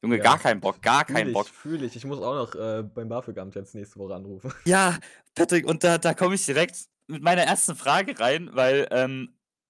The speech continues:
Speaker 1: ich mir immer, also ich, das ist wahrscheinlich so, also so, irgendwann macht man sich darüber wahrscheinlich einfach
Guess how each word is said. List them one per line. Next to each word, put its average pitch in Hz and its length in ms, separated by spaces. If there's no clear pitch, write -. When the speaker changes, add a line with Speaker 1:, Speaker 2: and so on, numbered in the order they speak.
Speaker 1:
ich 180 200
mir 196 320
immer, 202 440
also 127 220
ich, - 220
das - 240
ist - 80
wahrscheinlich 120 360
so, 120 200
also 110 240
so, 107 260
irgendwann 139 380
macht 135 160
man 120 100
sich 113 140
darüber 104 220
wahrscheinlich 104 360
einfach 104 220